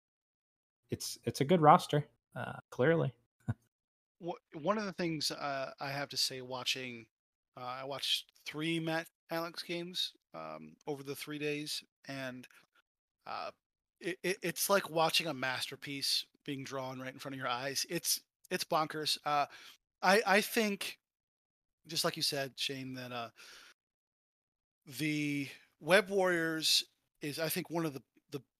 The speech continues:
Speaker 2: better affiliations in the game in terms of, of tier levels. Um, and they are, in my opinion, the hardest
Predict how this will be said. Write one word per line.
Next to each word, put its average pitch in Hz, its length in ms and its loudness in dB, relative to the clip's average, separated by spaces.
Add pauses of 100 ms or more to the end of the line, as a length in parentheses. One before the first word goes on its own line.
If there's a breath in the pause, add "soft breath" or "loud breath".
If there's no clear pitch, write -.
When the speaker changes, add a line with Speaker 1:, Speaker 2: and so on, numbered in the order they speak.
Speaker 2:
better 165 480 2
affiliations 143 1300 -2
in 139 120 -8
the 135 80 -10
game 151 380 -2
in 139 80 -6
terms 131 360 -10
of, 120 120 -12 (180)
of 135 220 -12
tier 190 200 0
levels. 185 520 -2 (520)
Um, 135 500 -6 (880)
and 175 640 2 (540)
they 165 220 2
are, 147 420 2
in 151 140 -4
my 156 160 4
opinion, 135 640 -6
the 143 220 -6
hardest 156 720 0